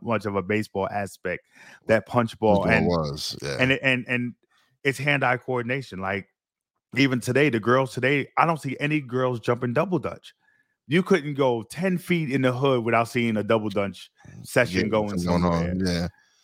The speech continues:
Speaker 1: So, but yeah, but punch ball, yeah, that was hand-eye, th-, again, stuff that we took, you know, that, that helped mold us and it kept us off the streets and call up, "Yo, let's meet up somewhere." They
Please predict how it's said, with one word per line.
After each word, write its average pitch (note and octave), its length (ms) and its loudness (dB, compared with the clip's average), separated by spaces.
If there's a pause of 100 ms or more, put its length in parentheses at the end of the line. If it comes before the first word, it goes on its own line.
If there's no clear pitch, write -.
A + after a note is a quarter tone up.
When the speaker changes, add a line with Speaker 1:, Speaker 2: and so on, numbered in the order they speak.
Speaker 1:
So, A#2+ 300 2
but A#2+ 260 -6
yeah, C#3 140 -2
but A2 160 -6
punch G3 200 0
ball, G#3+ 140 -2
yeah, A#3 140 0
that D#3 120 2
was D3+ 140 -12
hand-eye, C3+ 380 -2 (240)
th-, B2 160 -14
again, C#3+ 300 0
stuff C#3 340 0
that B2 180 0
we A#2+ 440 -6 (380)
took, - 300 -6 (260)
you C3 100 -2
know, A#2 160 0
that, A#2 240 -2
that A2+ 160 0
helped A#2+ 280 0
mold C3 380 0
us A2+ 140 0
and G#2 100 -2
it G#2 60 -6
kept C#3 240 -4
us B2 140 -2
off A#2+ 140 0
the A#2 80 -8
streets C3+ 360 -6
and G2 160 -8
call C3 240 0
up, A2+ 100 -2
"Yo, C3 260 0
let's A#2+ 200 -2
meet C3+ 180 -2
up A#2 80 -4
somewhere." B2+ 260 -4
They B2 100 2